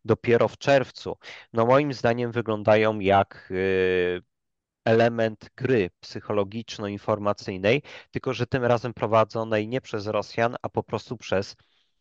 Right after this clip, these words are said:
Zachód. E, a jeżeli tak jest w istocie, no to, to bardzo dobry sygnał, bo nawiasem mówiąc oznacza to, że, e, nareszcie rządy zachodnie,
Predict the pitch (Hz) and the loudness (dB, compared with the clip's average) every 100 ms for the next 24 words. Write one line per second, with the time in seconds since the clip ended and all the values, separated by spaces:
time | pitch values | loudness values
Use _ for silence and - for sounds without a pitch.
0 | _ 107 113 117 - 80 - - - - | _ -2 2 2 2 -10 -18 -20 -20 -20
1 | _ - 101 104 104 104 - _ _ _ | _ -2 4 6 4 2 -4 _ _ _
2 | _ 117 120 120 135 135 - 123 - 101 | _ 0 0 0 -2 -2 -2 -2 -2 -2
3 | 104 - - - - 98 - - 104 165 | -2 -4 -16 -10 -2 -2 -2 2 2 2
4 | _ _ _ _ 117 120 131 143 131 135 | _ _ _ _ -2 0 2 0 0 0
5 | 135 143 _ _ 151 147 127 127 120 127 | -6 -12 _ _ -2 0 0 0 0 -2
6 | 107 139 - 120 135 123 120 117 120 - | -2 -4 -6 -4 -4 -2 -2 -2 -4 -4
7 | 117 113 - 104 117 110 107 - 104 92 | -6 -6 -8 -4 -2 -2 -4 -6 -6 2
8 | 95 95 _ _ _ _ _ _ 95 101 | 2 0 _ _ _ _ _ _ 0 2
9 | 101 101 101 95 110 110 113 - - 110 | 2 2 -2 -2 0 2 0 -4 -10 -2
10 | 101 98 98 - - 117 98 117 104 107 | 0 0 -2 -8 -18 -10 -4 -4 -4 -6
11 | 95 104 - 110 101 101 104 101 | -4 -6 -2 -4 -4 0 2 2